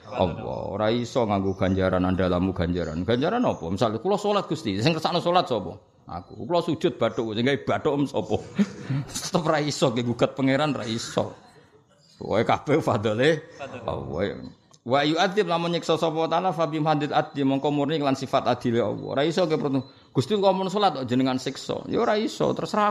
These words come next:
Speaker 1: aku to sing gawe aku. Pokoke musa pangeran wis, pokoke kalah, kowe mesti kalah. Ya tapi ya tok kalah, musa, musa pangeran nglawan. Ya wis, tok nurut ae, apa? Nurut ae mbek pangeran.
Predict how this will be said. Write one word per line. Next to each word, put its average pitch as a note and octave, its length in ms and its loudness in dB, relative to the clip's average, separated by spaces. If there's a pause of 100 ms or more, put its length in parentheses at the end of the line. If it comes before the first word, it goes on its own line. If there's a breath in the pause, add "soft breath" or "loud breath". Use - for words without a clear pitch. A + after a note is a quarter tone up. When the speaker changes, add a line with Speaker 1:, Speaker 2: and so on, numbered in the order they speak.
Speaker 1:
aku B3 160 0
to D3 80 2
sing C3 160 0
gawe C3+ 320 2
aku. - 320 -8 (880)
Pokoke F2+ 480 2
musa G#2+ 320 2
pangeran A2+ 480 0
wis, A#2+ 160 -4
pokoke A2+ 240 0
kalah, G#2 320 2
kowe G2 160 -2
mesti G2+ 240 -2
kalah. - 400 -10
Ya E2+ 160 -6
tapi C3 240 0
ya A2 80 4
tok C3 160 -4
kalah, A#2 400 0
musa, - 240 -6
musa - 160 -2
pangeran G2 400 0
nglawan. F2 400 -4 (640)
Ya G#2+ 160 0
wis, D3+ 240 0
tok A2 240 2
nurut G#2+ 320 0
ae, A#2 240 0
apa? C3 240 2 (960)
Nurut F#2+ 320 -2
ae D#2 160 -10
mbek D2 160 -12
pangeran. C2+ 400 -14